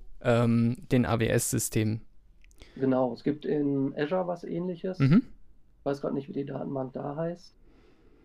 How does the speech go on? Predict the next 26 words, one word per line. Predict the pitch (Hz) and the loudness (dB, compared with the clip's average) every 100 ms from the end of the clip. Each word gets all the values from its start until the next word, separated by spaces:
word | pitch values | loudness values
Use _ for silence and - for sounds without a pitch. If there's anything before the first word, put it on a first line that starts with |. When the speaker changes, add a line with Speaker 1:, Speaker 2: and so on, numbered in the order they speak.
| - | -6
Speaker 2:
Ähm, | 151 139 135 135 | -2 0 2 0
bei | 135 139 | 2 2
Google | 170 233 202 | 2 2 2
weiß | 170 190 | 0 -2
ich | 202 | -6
gerade | - 196 202 | -6 -2 -2
nicht, | 196 170 | -4 -6
das | 143 | -8
müsste | 147 143 | -8 -8
ich | 147 | -8
auch | |
nochmal | 143 135 127 | -6 -4 -4
nachschlagen. | 135 147 165 156 156 | -6 -8 -6 -6 -6
Ich | 139 | -6
kann | 135 | -2
mir | 139 | -2
aber | 135 | -2
gut | 143 151 | -6 -4
vorstellen, | 151 143 147 135 | -4 -2 -4 -6
dass | 139 | -8
sie | - | -8
auch | 151 151 | -8 -8
was | 143 | -10
im | 156 | -8
Angebot | 151 151 147 143 143 | -6 -4 -2 -2 -2
haben. | 143 143 147 | -4 -6 -8